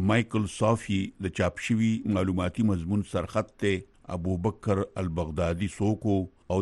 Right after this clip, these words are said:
د ده د مرګ دومره اهمیت ولې دی؟ مایکل صافي د خپل مضمون په شروع کې لیکي چې ابو بکر البغدادي په کال نولس سوه یو اویایم کې د عراق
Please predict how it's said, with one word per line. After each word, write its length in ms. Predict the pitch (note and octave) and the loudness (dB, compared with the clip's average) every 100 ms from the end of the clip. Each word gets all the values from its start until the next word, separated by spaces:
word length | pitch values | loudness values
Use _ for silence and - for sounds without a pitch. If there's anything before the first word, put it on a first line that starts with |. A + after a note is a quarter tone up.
| F2+ | 0
د 100 | F2+ | 0
ده 60 | G#2 | 2
د 100 | F#2+ | 2
مرګ 280 | G2 G2 E2+ | 2 0 0
دومره 240 | G2 G2 - E2+ | 2 2 -2 -4
اهمیت 440 | D#2 E2+ F#2+ F#2 _ G2+ | -2 0 0 -2 _ 4
ولې 200 | G2+ F#2 F2 | 6 6 2
دی؟ 80 | E2 - _ - G#2+ | 0 -2 _ 0 4
مایکل 340 | C3+ C3+ B2+ - | 4 4 0 2
صافي 340 | A2+ G#2+ C3 A#2 | 2 4 2 2
د 100 | - | 0
خپل 220 | G#2 G2+ | -2 2
مضمون 340 | G2 F#2 A#2 A2+ | 0 2 0 0
په 100 | G#2 - | -2 0
شروع 220 | G2 A2+ G#2+ | 2 2 2
کې 160 | F#2+ | -2
لیکي 260 | F2 A2 A2 | -2 0 0
چې 300 | - - F#2 | 0 -4 -2
ابو 180 | F2 E2+ | -2 0
بکر 360 | G#2 - G#2 G2+ - F#2+ | -2 0 0 0 -2 -6
البغدادي 600 | D#2 E2 D#2+ E2 F#2 G2 | -4 -4 -4 -4 -4 -4
په 120 | F2+ - | -4 -2
کال 180 | F2+ F#2 | -2 0
نولس 340 | G2 G#2 G#2 - | 0 0 -2 -2
سوه 180 | F#2+ F2 F#2 | -4 -2 0
یو 100 | G2 - F2 | 0 0 -4
اویایم 480 | F2 E2 F2 G#2 A#2 | -2 -2 0 0 0
کې 640 | G#2+ F2 D2 _ _ - D#2+ | 0 -4 -6 _ _ -4 -4
د 200 | - G2 | -2 2
عراق 280 | G#2 A2+ - | 4 4 0